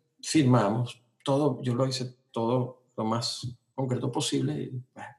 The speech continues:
al final del día, no, lo primero que firmamos no lo cumplieron y durante el campeonato no pagaron nada, habiendo clasificado invictos y pidiendo que fueran venezolanos, porque además eso fue una,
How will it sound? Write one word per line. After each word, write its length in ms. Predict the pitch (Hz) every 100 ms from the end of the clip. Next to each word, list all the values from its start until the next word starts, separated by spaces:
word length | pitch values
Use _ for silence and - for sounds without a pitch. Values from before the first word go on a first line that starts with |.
| _ _
al 100 | 120
final 220 | - 107
del 120 | 117 113
día, 200 | 127 120
no, 220 | 107 - _ _
lo 140 | 104 -
primero 340 | 110 113 131
que 80 | 127
firmamos 400 | 110 98 107 110
no 140 | 113
lo 100 | 110
cumplieron 540 | 110 107 160 117 143 - - - 113
y 100 | 127
durante 280 | 107 101 104
el 60 | 98
campeonato 800 | 87 98 92 90 123 107 98 - - - _ _
no 140 | 110
pagaron 400 | 104 101 101 107
nada, 400 | 104 95 127 - - _
habiendo 340 | - 104 104 127
clasificado 680 | 143 127 123 101 127 139 - -
invictos 760 | 113 101 139 - 135 - - _ - -
y 60 | 127
pidiendo 400 | 123 104 113 170
que 80 | 131
fueran 240 | 135 135
venezolanos, 640 | 139 107 - 107 127 107 -
porque 160 | 104
además 240 | 98 123 135
eso 160 | 139
fue 140 | 131
una, 120 | 131